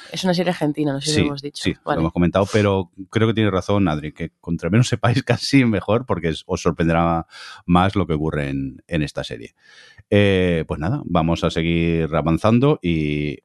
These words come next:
Speaker 2: hombre, mm, otra que nos vimos ayer, eh, ahí solo vimos un episodio, Netflix, eh, Cortar por la línea de puntos. Adri, esto, esto, esto es animación italiana, ¿no?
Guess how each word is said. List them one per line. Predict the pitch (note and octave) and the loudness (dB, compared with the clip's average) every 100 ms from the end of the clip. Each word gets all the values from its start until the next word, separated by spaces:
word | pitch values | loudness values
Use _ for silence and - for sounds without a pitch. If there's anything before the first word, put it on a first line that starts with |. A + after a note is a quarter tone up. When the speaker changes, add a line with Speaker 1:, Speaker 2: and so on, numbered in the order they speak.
| - | -2
Speaker 2:
hombre, | G#2+ A2+ D#2+ - | 2 2 0 -4
mm, | E2 D#2 D2 - - - - | -4 -4 -4 -6 -12 -20 -4
otra | G#2 A2+ G#2 | -2 0 2
que | |
nos | G#2+ | 2
vimos | G2+ G#2 G2+ | 2 2 2
ayer, | F#2+ D2 - E2 | 0 -2 -6 -6
eh, | D#2+ D#2 D2+ D2+ D2+ D2 - | -4 -2 -2 -4 -4 -8 -6
ahí | E2 F2+ | -2 0
solo | F#2 G2+ | 2 2
vimos | F#2 F2 | 2 2
un | F#2 | 0
episodio, | D#2+ D#2 C#2+ C#2+ - | -2 -6 -8 -10 -4
Netflix, | F2 G2 - E2 - | 0 0 -2 -8 -4
eh, | E2 D#2 D#2 | -2 0 -2
Cortar | - E2+ A#2 A2+ | -2 -2 0 0
por | A2 | 2
la | G2+ | 4
línea | G#2+ | 4
de | F#2+ | 2
puntos. | D#2+ C2+ C2 - - | -4 -12 -12 -14 -6
Adri, | F#2 E2 C#2+ | -6 -6 -10
esto, | D2+ - F#2 F2 E2 - | -12 -4 0 0 -2 -8
esto, | - - | -18 -20
esto | - G2+ | -16 -4
es | |
animación | F2 D2+ - F#2+ A#2 - | -2 -2 -2 -2 -2 -4
italiana, | E2+ D2+ D#2+ D#2+ - - | -8 -6 -6 -8 -12 -16
¿no? | C3+ | -16